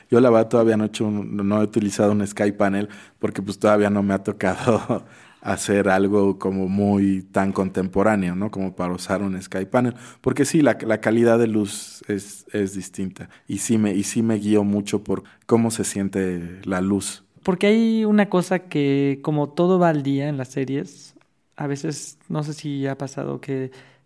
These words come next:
Speaker 2: las locaciones a veces ni las has visto, tienes que llegar a un lugar a casi improvisar.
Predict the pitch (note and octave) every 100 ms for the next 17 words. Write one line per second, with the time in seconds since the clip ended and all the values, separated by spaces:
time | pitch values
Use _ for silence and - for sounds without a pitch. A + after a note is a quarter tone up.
0 | - C#3 C3 C3+ C3+ B2+ D3 C#3+ C#3 C3+
1 | C#3+ C#3+ C#3 B2+ B2+ C#3+ C#3+ C#3 - D#3+
2 | F#3+ - _ D3 C#3 - C3 C3 C3+ C#3
3 | - _ - C3+ C3+ C3 C3+ B2+ _ _
4 | - C#3 B2+ C3 - - _ D3 B2+ -
5 | _ - C#3 - C#3 C3 C3 B2 A#2+ C#3
6 | D3+